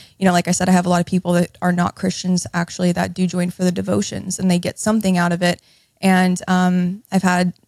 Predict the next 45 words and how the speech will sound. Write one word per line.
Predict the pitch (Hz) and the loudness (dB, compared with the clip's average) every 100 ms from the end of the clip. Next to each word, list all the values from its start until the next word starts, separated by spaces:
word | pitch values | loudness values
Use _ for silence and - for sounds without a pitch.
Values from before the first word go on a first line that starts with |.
| _ - | _ -2
others | 180 185 185 - | 2 2 0 0
who, | 185 175 180 | 0 2 0
you | 190 185 | 2 2
know, | 175 175 175 _ _ _ _ | 2 0 -2 _ _ _ _
had | 196 185 | -2 2
no | 180 180 | 2 2
faith | - 180 175 | 2 2 4
at | 175 | 4
all, | 185 175 190 - - | 4 2 0 -4 -2
and | 185 180 175 175 175 - | 2 4 4 2 0 -4
they're | 185 180 | -2 -2
slowly | - 190 180 175 | 0 0 2 2
coming | 175 185 180 180 | 0 -2 -2 -2
to | 175 202 | -4 -8
the, | 190 - | -10 -10
like, | 170 190 | -6 -6
seeing | - - 175 175 185 - _ - | -4 -2 0 0 -4 -8 _ -6
their | 196 190 | -2 0
faith | 208 208 233 240 - - | 0 0 0 -2 -10 -6
or, | 185 175 | -2 0
like, | 175 170 - _ _ _ - | 0 -2 -6 _ _ _ -4
you | 190 | 0
know, | 175 | 0
questioning | - 175 - 208 208 214 | -2 -4 -2 0 2 2
things. | 226 220 233 214 | 0 2 2 2
And | 180 | 0
they | - | -2
ask | 180 180 | -2 0
me | 185 | -2
questions, | - 175 175 208 214 196 | -2 -2 0 2 2 2
and | |
I'm | 185 | 0
like, | 180 180 | 0 -4
"Hey, | - 185 | -4 0
I | 190 | 2
don't | 196 | 2
know | 208 | 4
everything, | 202 208 220 226 233 233 240 _ _ _ | 2 2 0 0 0 0 -2 _ _ _
but, | 180 - | -4 0
like, | 175 - | 0 0
I've, | 175 - - 190 | -4 -4 -10 -2
I, | 190 180 180 _ _ _ _ _ | 0 0 -4 _ _ _ _ _
you | - | 0
know, | 196 180 | 4 4
I'm | 180 | 2